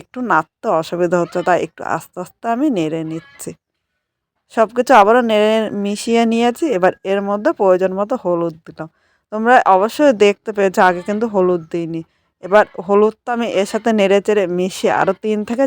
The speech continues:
চার মিনিট আলুটা ভেজে নেব, তাহলে এইভাবে ভাজলে আলু কালারটা সুন্দর হয়, আলু, আলুটাও কিন্তু ভাজা খুব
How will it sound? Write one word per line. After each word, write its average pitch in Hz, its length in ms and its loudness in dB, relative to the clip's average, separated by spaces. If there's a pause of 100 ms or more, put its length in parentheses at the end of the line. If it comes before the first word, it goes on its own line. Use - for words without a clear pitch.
চার 180 240 8
মিনিট 190 200 -4 (180)
আলুটা 180 400 2
ভেজে 175 240 0
নেব, 165 140 -6 (420)
তাহলে 208 260 0 (100)
এইভাবে 214 340 0 (120)
ভাজলে 180 300 2 (140)
আলু 180 160 2 (120)
কালারটা 175 460 -2 (100)
সুন্দর 214 260 2
হয়, 240 260 8
আলু, 180 140 2 (160)
আলুটাও 180 460 0
কিন্তু 240 160 -2 (100)
ভাজা 180 240 -4
খুব - 160 -6